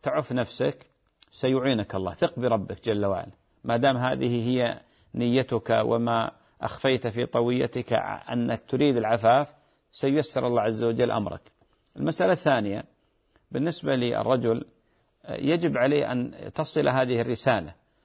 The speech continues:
وهي قول الله عز وجل: "وإن كان ذو عسرة فنظرة إلى ميسرة".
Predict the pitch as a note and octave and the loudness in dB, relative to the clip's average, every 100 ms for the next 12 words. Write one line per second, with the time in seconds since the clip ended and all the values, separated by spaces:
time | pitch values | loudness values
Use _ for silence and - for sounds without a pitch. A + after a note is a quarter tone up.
0 | _ - A2 A#2+ - C#3 B2+ B2 B2 A2 | _ -6 -2 -2 2 2 2 2 2 2
1 | G#2+ G#2+ G#2+ G#2+ C3+ D#3+ - _ _ _ | -4 -2 -2 0 2 0 -2 _ _ _
2 | _ - B2+ B2 C#3+ C#3 B2+ B2 B2 D3 | _ -6 -4 -2 0 0 2 0 0 -2
3 | C#3 C3+ C#3 B2 C#3 C#3 D#3 D3+ - C#3+ | -2 -2 -2 0 0 2 4 2 0 -2
4 | D3 D3 E3+ D3 B2 B2 | 0 2 2 2 2 0